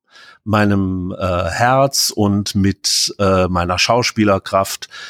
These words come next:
dass ich, äh, der alte verlorene Teddy ihres Enkels bin und wiedergekommen, weil, äh, ich den Enkel suche und sie muss mir jetzt unbedingt beistehen. Das heißt, ich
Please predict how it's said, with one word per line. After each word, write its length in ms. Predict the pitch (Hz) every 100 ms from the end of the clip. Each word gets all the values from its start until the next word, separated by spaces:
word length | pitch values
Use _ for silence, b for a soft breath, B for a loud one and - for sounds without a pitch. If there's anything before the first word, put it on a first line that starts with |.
| B B
dass 240 | - - -
ich, 600 | 113 107 - - - -
äh, 160 | 98
der 280 | 90 110 101
alte 240 | 120 127 113
verlorene 580 | - 101 104 117 104 95
Teddy 480 | 110 107 101 98
ihres 300 | 101 98 101
Enkels 480 | - 101 98 92 -
bin 400 | - 92 95 92
und 300 | 95 95 98 101
wiedergekommen, 840 | 120 107 101 95 101 98 98 95 B B B -
weil, 640 | 101 104 107 104 101 95 -
äh, 520 | 98 95 95 92 92 92 b b b _
ich 180 | 120 107
den 200 | 110 104
Enkel 360 | 101 117 117
suche 720 | 95 104 107 - 104 101 98 98
und 160 | 101
sie 140 | 92 101
muss 200 | 107 -
mir 100 | 95
jetzt 180 | 95
unbedingt 520 | - 110 95 92 90 -
beistehen. 480 | 85 90 - 85
Das 180 | 82 -
heißt, 360 | 110 107 - -
ich 380 | 110 107 -